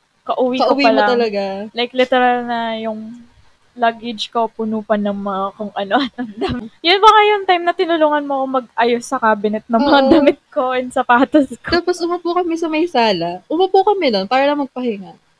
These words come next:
Speaker 2: Promise, upo lang talaga. <laughs> Kagising, bigla maya-maya nagigising na kami. <laughs> Nakatulog kami. Like, ganung ano, klaseng bond na di naman namin kailangan ng something special para lang magkasama. Yung
Speaker 1: Magkikita, actually, magkikita para matulog. <laughs>
Speaker 2: Yung, oo.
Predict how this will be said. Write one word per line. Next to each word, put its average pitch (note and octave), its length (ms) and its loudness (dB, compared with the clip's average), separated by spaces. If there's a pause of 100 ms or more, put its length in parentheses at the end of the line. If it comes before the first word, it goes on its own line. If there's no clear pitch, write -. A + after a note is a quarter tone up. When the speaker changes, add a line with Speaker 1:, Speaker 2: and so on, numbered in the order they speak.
(160)
Speaker 2:
Promise, D4 320 -2
upo C4 220 -8
lang A#3 180 0
talaga. F3+ 440 -8 (500)
<laughs> - 540 -16
Kagising, C#4+ 400 0
bigla D4+ 320 2
maya-maya C#4+ 400 0
nagigising B3+ 400 0
na C#4 80 2
kami. D4 480 4 (100)
<laughs> - 320 -10
Nakatulog A#4+ 580 6
kami. E4 360 -2 (180)
Like, C#4+ 220 -4 (160)
ganung F#4 400 -2
ano, A#3+ 240 -4
klaseng C#4 320 -2
bond G#3 240 -2
na A3+ 80 -4
di B3 160 -4
naman C#4+ 240 -2
namin B3+ 160 -2
kailangan A#3 320 -2
ng B3+ 80 -4
something A3 320 -6
special F#3+ 720 -6 (260)
para B3 220 4
lang B3 160 0
magkasama. F#3+ 560 -6
Yung C4 160 -4
Speaker 1:
Magkikita, D#4 720 2 (320)
actually, B3+ 480 0
magkikita A3+ 720 -6
para G3 160 -8
matulog. F3+ 400 -14 (160)
<laughs> E4 160 2
Speaker 2:
Yung, C#4 240 0
oo. G3+ 640 -2